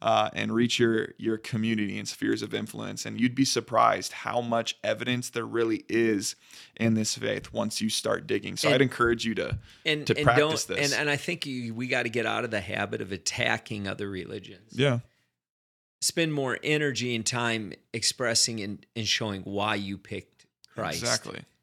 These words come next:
Speaker 2: What caused you to come to this point? You don't need to attack. You start attacking someone's religion, they're gonna get defensive, and they will not
Speaker 1: Close
Speaker 2: be
Speaker 1: up.
Speaker 2: open to anything you have to say. So you don't go in and attack the religion.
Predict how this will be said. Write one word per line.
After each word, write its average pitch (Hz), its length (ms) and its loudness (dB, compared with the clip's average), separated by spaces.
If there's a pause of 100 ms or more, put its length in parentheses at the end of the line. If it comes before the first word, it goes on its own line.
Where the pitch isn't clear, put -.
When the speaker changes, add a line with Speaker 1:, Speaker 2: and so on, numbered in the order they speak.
(120)
Speaker 2:
What 120 320 -4
caused 110 480 -2
you 110 100 -6
to 98 60 -6
come 101 300 -8
to 92 80 -6
this 92 180 -4
point? 107 420 -10
You 127 140 -4
don't 147 200 0
need 139 160 0
to 123 140 2
attack. 107 460 -2 (240)
You 147 140 0
start 190 300 6
attacking 120 500 4
someone's 113 440 2
religion, 113 680 0 (120)
they're 113 160 4
gonna 110 160 0
get 110 200 2
defensive, 110 680 -2
and 113 240 -2
they 117 180 6
will 123 240 0
not 113 300 0
Speaker 1:
Close 104 60 -12
Speaker 2:
be 123 200 2
Speaker 1:
up. - 120 -6
Speaker 2:
open 107 640 2
to - 120 -2
anything 117 460 0
you 98 120 -2
have 98 260 -4
to 101 100 -2
say. 123 380 0 (320)
So - 140 0
you 143 120 4
don't 180 220 0
go 131 200 4
in 98 80 2
and 98 120 0
attack 113 480 0
the 113 100 0
religion. 104 600 0